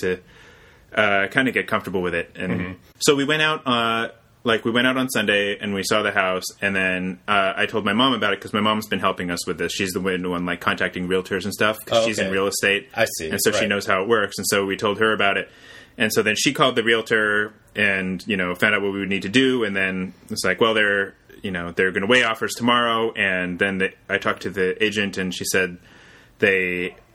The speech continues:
Speaker 1: you know, "The sellers are emotional about selling this house. They wanna make sure it goes to the right person, so you
Speaker 2: Mm-hmm.
Speaker 1: should write a letter telling why you want the house." And
Speaker 2: Oh, really?
Speaker 1: and so then we had to sit down and, like, we
Speaker 2: Well,
Speaker 1: it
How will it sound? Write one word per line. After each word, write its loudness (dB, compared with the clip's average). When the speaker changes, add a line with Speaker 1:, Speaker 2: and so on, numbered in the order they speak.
Speaker 1:
you 0
know, 2
"The -2
sellers 2
are 2
emotional 0
about 0
selling 0
this 0
house. 4
They 4
wanna 2
make 0
sure -2
it -6
goes 0
to -4
the 2
right 0
person, 2
so 0
you 0
Speaker 2:
Mm-hmm. -2
Speaker 1:
should -4
write 4
a -2
letter 2
telling -2
why 2
you -4
want 0
the -2
house." 2
And -4
Speaker 2:
Oh, 4
really? 0
Speaker 1:
and 2
so 4
then 2
we 2
had 0
to -10
sit -2
down 4
and, -4
like, -2
we 2
Speaker 2:
Well, 2
Speaker 1:
it -4